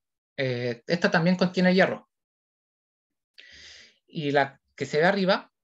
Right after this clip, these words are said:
es la fase, eh, rica en óxido, que se llama escoria, eh, la cual está compuesta por, eh, óxidos,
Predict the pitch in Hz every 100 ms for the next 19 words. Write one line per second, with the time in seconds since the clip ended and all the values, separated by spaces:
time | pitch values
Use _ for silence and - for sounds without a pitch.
0 | _ _ _ 151 - 147 135 - 175 196
1 | 196 - 135 127 127 131 - _ 156 175
2 | 185 220 - - - _ _ _ 147 156
3 | 160 165 - 175 - _ _ - _ _
4 | _ _ _ _ _ _ - 135 135 139
5 | 170 170 170 165 185 180 180 156 143 139
6 | 127 123 - _ 165 175 214 220 269 -